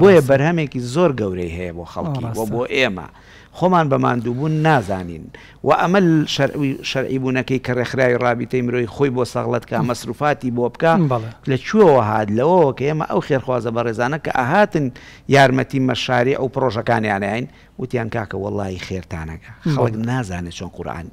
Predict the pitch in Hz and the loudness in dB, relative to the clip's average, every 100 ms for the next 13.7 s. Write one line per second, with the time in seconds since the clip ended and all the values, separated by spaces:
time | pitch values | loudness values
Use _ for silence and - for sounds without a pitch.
0 | - - 87 87 82 139 123 120 117 - | -14 -12 -8 -6 -4 -4 -4 -4 -8 -10
1 | 117 - - - 117 131 139 131 131 - | -12 -12 -12 -2 0 2 2 2 0 -2
2 | 131 - 139 127 113 110 120 113 107 92 | -4 0 0 2 0 -2 -2 -2 -2 -4
3 | 90 80 78 135 143 123 120 - 123 - | -6 -6 -8 -6 -6 -8 -10 -12 -12 -14
4 | - - - - 143 139 120 131 131 113 | -20 -20 -14 -2 2 2 2 2 2 2
5 | 127 117 120 123 120 117 120 117 135 123 | 0 -2 -2 0 0 0 0 0 2 2
6 | 117 135 139 120 131 131 120 120 131 131 | 0 0 0 4 6 6 4 2 0 2
7 | 135 135 123 110 95 143 147 135 - 92 | 0 2 2 2 0 2 2 2 -2 -4
8 | 82 87 - - 143 123 113 113 - - | -6 -10 -10 -10 -6 -6 -6 -8 -12 -8
9 | 107 131 143 131 - 127 - 147 139 127 | 2 4 6 4 0 -2 0 0 2 2
10 | 123 123 123 135 98 127 123 123 117 107 | 2 2 2 0 2 2 2 0 0 -4
11 | 90 90 82 78 147 127 120 160 113 160 | -4 -6 -6 -4 -2 -2 -2 -4 -2 -4
12 | 175 160 127 - 165 - 107 92 80 - | -4 -4 -6 -6 -8 -4 -4 -4 -10 -18
13 | - - 147 147 170 151 | -18 -6 -4 -2 0 0